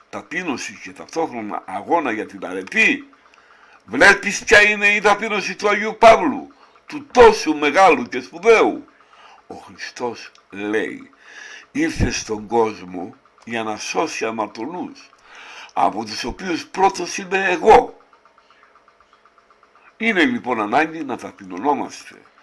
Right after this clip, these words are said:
αφού έχουμε φύση ευτελή. Τι είναι πιο ευτελές από τη λάσπη; Και πρέπει να θυμόμαστε το Θεό, αφού γι' αυτό πλαστήκαμε. Αλλά πρέπει να ασκούμε την εγκράτεια,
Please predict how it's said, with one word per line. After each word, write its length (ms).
αφού 260
έχουμε 380
φύση 460
ευτελή. 720
Τι 220
είναι 200
πιο 180
ευτελές 540
από 180
τη 100
λάσπη; 640
Και 140
πρέπει 380
να 160
θυμόμαστε 840
το 120
Θεό, 520
αφού 320
γι' 120
αυτό 280
πλαστήκαμε. 800
Αλλά 220
πρέπει 360
να 140
ασκούμε 640
την 200
εγκράτεια, 760